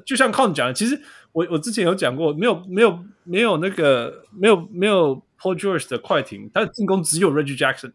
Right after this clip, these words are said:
只有 Reggie Jackson，所有事情都靠 Reggie Jackson 切入以后再，再看他联动怎么发生。那 Paul George 当然好很多啊，他可以单打，可以制造机会给队友什么之类的，但他才一个人而已啊。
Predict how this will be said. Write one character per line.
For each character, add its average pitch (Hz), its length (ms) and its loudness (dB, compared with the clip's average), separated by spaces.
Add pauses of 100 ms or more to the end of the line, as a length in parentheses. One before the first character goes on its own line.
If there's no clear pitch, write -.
只 175 240 -2
有 185 120 2
Reggie 143 300 -4
Jackson， 135 400 -8 (480)
所 - 220 -4
有 175 40 0
事 202 120 -6
情 165 120 -2
都 147 80 -2
靠 165 160 -2
Reggie 151 220 -2
Jackson 143 300 -6
切 - 180 -4
入 147 220 -4
以 - 20 -10
后 123 160 -6
再， 120 300 -8
再 135 200 -2 (120)
看 123 260 -8
他 120 160 -6
联 113 260 -10
动 113 220 -8
怎 95 80 -20
么 120 100 -20
发 - 220 -16
生。 - 180 -20 (440)
那 240 140 0
Paul 220 280 -2
George 202 360 -2 (160)
当 170 160 0
然 156 100 0
好 127 200 -2
很 117 320 -6
多 117 240 -4
啊， 123 100 -6
他 131 80 -4
可 151 100 -2
以 135 60 -2
单 120 260 -6
打， 131 320 -8
可 135 140 -8
以 123 80 -6
制 131 140 -16
造 123 160 -4
机 113 200 -12
会 113 120 -4
给 110 100 -10
队 113 220 -12
友 113 100 -14
什 - 100 -20
么 139 120 -20
之 - 160 -20
类 135 80 -16
的， - 60 -20 (360)
但 220 100 -4
他 214 120 2
才 - 180 -8
一 156 80 -14
个 - 180 -4
人 113 280 -10
而 120 100 -16
已 - 40 -20
啊。 - 120 -20